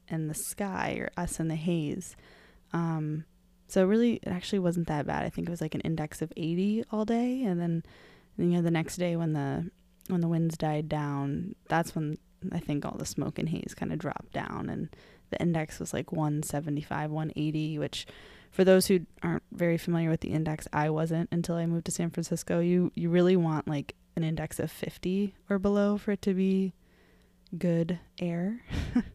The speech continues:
So, yeah, it was, uh, it was pretty bad for a couple days after. But, yeah, so the orange sky, it wasn't,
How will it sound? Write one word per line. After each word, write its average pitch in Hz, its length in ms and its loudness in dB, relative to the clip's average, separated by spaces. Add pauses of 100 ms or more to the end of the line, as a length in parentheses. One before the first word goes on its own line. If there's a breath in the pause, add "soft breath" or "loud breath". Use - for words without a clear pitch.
So, - 300 -2 (680 loud breath)
yeah, 170 260 2
it - 80 -2
was, 185 180 2
uh, 170 340 2 (380 soft breath)
it - 20 2
was 220 120 2
pretty 240 220 2
bad 165 300 4
for - 100 -4
a - 60 -2
couple - 240 -6
days 156 200 -2
after. - 500 -2
But, - 240 0 (400)
yeah, 233 300 4
so 160 300 0
the - 180 2
orange 208 320 6
sky, - 420 -2
it - 40 -4
wasn't, 208 340 6